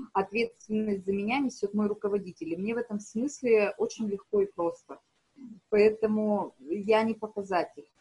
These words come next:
Что мы начинаем? Ну, во-первых, мы начинаем делать по максимуму то, что разрешено. У нас вот всего, вчера у нас начала работать, э, первая ярмарка весенняя. Раз разрешили весенние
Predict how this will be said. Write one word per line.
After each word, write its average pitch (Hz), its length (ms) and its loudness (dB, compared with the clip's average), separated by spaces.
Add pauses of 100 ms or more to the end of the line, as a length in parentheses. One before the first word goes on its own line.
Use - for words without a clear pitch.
(140)
Что - 200 -2
мы 240 100 0
начинаем? 240 840 0 (200)
Ну, 226 580 -2 (240)
во-первых, 247 640 2
мы 233 540 0
начинаем 226 800 -2
делать 208 420 2
по 226 100 -2
максимуму 202 760 0
то, 208 100 0
что 202 240 -6
разрешено. 185 840 -6 (100)
У 208 60 -6
нас 196 200 -4
вот 185 140 -10
всего, 196 400 -4 (100)
вчера 214 380 4
у 175 40 2
нас 175 220 -8
начала 190 340 -8
работать, 175 480 -6
э, 165 240 -2
первая 180 320 -2
ярмарка 170 520 -6
весенняя. 262 680 -4 (380)
Раз 196 260 -2
разрешили 202 560 -4
весенние 240 680 -4